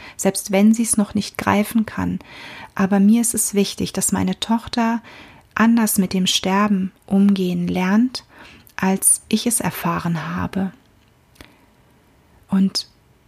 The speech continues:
das Ende dieser Folge, dieser Podcast-Folge möchte ich gerne mit einer, mit einem kleinen Gedanken beenden.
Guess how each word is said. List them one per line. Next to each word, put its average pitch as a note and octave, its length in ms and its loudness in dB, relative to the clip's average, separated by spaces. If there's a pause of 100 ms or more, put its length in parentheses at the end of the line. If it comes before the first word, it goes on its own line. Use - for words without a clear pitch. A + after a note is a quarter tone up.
das - 160 -4
Ende A3+ 280 4
dieser A3+ 300 -2
Folge, G#3 640 -2
dieser G3 260 -4
Podcast-Folge G3 920 -4
möchte G3+ 380 0
ich - 300 -8
gerne G3+ 560 4 (300)
mit - 160 -6
einer, F#3+ 520 -2 (320)
mit - 140 -10
einem F#3 300 -2
kleinen G#3+ 640 4 (760)
Gedanken G3+ 800 0 (120)
beenden. F#3 840 -4